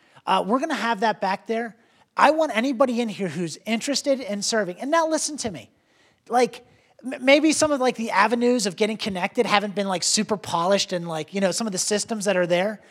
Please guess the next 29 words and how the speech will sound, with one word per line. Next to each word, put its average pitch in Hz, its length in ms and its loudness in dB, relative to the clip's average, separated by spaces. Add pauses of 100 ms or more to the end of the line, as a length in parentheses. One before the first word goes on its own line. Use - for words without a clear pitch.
(300)
And 226 120 0
this 277 160 4
is 294 120 0
just 254 180 0
a 208 60 4
real 220 280 4
quick, 233 640 0
just 208 260 2
for 262 80 0
the 247 80 -6
people 254 260 2
that 233 80 4
are 226 80 0
in 220 60 -4
here, 220 300 -4
a 175 80 0
real 208 300 4
easy 226 260 0
system. 233 520 -6 (340)
You're 240 120 -4
just 254 100 -2
gonna 277 120 2
put - 200 -4
your 196 100 -2
name 220 540 -4 (340)
and 202 160 -4
your 190 120 -2
phone 220 380 -4
number 151 560 -8